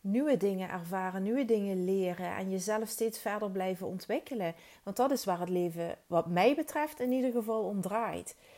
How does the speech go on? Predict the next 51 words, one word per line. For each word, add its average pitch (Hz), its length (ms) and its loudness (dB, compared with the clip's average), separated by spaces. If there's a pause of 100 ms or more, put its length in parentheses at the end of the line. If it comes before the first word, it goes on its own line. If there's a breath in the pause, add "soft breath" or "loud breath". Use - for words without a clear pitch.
(240 loud breath)
Dus, - 420 2
eh, 202 240 6
bij 208 140 6
deze 247 420 8
even 202 300 4
een, 185 260 0
een, 185 260 -2
eh, 175 200 0 (140)
dikke 226 260 6
schop 247 500 8
<laughs> 233 80 6
onder 220 220 8
je 202 160 2
kont 214 400 2
als 233 240 4
je 233 80 0
nog 202 140 -4
geen - 160 -2
actie 269 320 -2
hebt 202 160 -2
ondernomen. 180 680 -2 (580 loud breath)
Ehm, 180 680 2 (300)
en 294 220 -2
je 294 100 0
wel 175 260 6
echt 170 260 -2
dingen 170 300 0
voor 180 140 -4
elkaar 262 320 0
wilt 254 160 2
krijgen. - 300 -4
Nu 196 60 -2
zeg 254 180 0
ik 247 100 -4
niet 262 300 -2 (420 loud breath)
dat 233 240 4
je 240 80 2
al 226 200 4
god 247 280 0
weet 254 260 4
wat - 360 2
gedaan 180 480 0
zou 180 160 2
moeten 175 340 -2
hebben, 220 200 0
maar 226 100 -2
je 214 60 0
moet 240 240 0
op - 120 -6
zijn 202 220 -2
minst 254 440 0